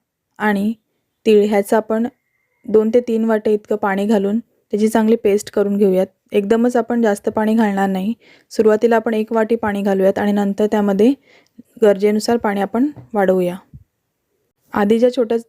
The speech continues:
वाटीने मी इथे पाणी घातले, त्याच वाटीने मी अजून दोन वाट्या ह्यामध्ये पाणी घालून ह्याची छान अशी पेस्ट करून घेतले.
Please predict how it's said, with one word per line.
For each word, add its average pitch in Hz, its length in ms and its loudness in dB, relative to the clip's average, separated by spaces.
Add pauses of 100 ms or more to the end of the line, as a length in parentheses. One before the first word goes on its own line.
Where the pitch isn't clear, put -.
(180)
वाटीने 220 400 -2
मी 220 160 0
इथे 214 180 0
पाणी 202 300 0
घातले, 202 300 0
त्याच 220 280 -2
वाटीने 208 320 0
मी 208 100 0
अजून 202 260 2
दोन 208 200 2
वाट्या 208 260 -2
ह्यामध्ये 196 280 -2
पाणी 202 300 -4
घालून 202 300 -2
ह्याची 208 320 -4
छान 220 200 0 (1300)
अशी 220 300 2
पेस्ट 214 360 -2
करून 208 260 2
घेतले. 202 360 0